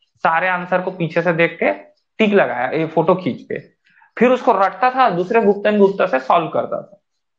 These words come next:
पेपर में कसम से बता रहा हूँ, डेढ़ सौ में से एक सौ बीस से ज्यादा क्वेश्चन गुप्तन गुप्ता का था। अब मेरे को एक एक क्वेश्चन रटा था, लेकिन मेरा नंबर आया चालीस या बयालीस नंबर मात्र, ठीक है?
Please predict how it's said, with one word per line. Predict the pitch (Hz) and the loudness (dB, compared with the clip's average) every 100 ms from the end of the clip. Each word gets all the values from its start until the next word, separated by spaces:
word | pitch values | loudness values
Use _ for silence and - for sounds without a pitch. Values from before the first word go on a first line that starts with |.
| _ _ _ - | _ _ _ -8
पेपर | 143 - 165 160 240 | -2 0 0 0 -2
में | 233 233 | -2 -2
कसम | 180 196 233 | -2 -2 -4
से | 240 | -4
बता | 214 202 175 | -4 -2 -2
रहा | 175 | -2
हूँ, | 190 214 247 147 | -6 -12 -14 -10
डेढ़ | 170 196 | -6 -6
सौ | - 208 | -2 -2
में | 202 | 0
से | 196 | 0
एक | 196 | 0
सौ | - | 0
बीस | 185 185 180 | 2 2 2
से | |
ज्यादा | 175 160 185 | 0 0 0
क्वेश्चन | 180 170 160 | -2 -4 -2
गुप्तन | 151 151 151 143 | -2 -2 -4 -4
गुप्ता | 127 - - | -6 -6 -6
का | - | -6
था। | - - - _ _ _ - | -6 -10 -14 _ _ _ -2
अब | 151 147 - | 0 -2 4
मेरे | 156 185 | 6 6
को | 220 220 | 6 4
एक | 165 175 180 | 6 4 4
एक | 269 - | 0 0
क्वेश्चन | 202 208 233 | 0 0 0
रटा | 196 - 131 | 0 0 -4
था, | 131 | -4
लेकिन | 147 180 | -4 0
मेरा | 175 | 0
नंबर | 165 160 170 214 | 0 -2 2 2
आया | 208 247 - - _ _ _ _ _ _ _ - | 2 0 -4 -12 _ _ _ _ _ _ _ -2
चालीस | 190 185 226 | -2 -2 -2
या | 220 | 0
बयालीस | 170 156 - - | 2 0 -2 -8
नंबर | 123 117 120 | -8 -6 -6
मात्र, | - 139 127 - - - _ _ _ - | 0 0 0 -6 -12 -14 _ _ _ -4
ठीक | 147 | 2
है? | 240 247 - | 2 2 -2